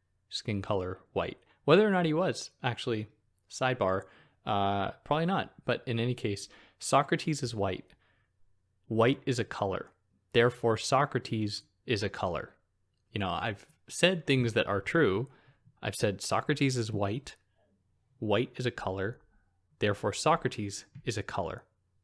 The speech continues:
And this is just, you know, Socratic reasoning, right? A equals B, B equals C,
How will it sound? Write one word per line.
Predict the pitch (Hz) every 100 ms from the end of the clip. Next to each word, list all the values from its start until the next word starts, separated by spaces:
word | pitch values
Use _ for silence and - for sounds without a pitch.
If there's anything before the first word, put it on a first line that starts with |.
| _ _
And | 123 175
this | 185
is |
just, | 127 101 -
you | 117
know, | 101
Socratic | 95 127 - 110 95 98 -
reasoning, | 110 117 101 -
right? | 98 113 -
A | 117 104
equals | 117 160 131
B, | - 104 120 - _ _ _ _ _
B | 110 104
equals | 156 139 -
C, | 104 113